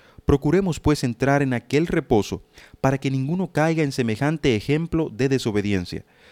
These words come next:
porque la palabra de Dios es viva y eficaz, y más cortante que toda espada de dos filos,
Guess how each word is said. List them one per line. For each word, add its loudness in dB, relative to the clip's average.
porque 2
la 0
palabra 2
de 0
Dios 2
es -4
viva 0
y 0
eficaz, -2
y -4
más -2
cortante 0
que -4
toda 2
espada 0
de 2
dos 0
filos, -4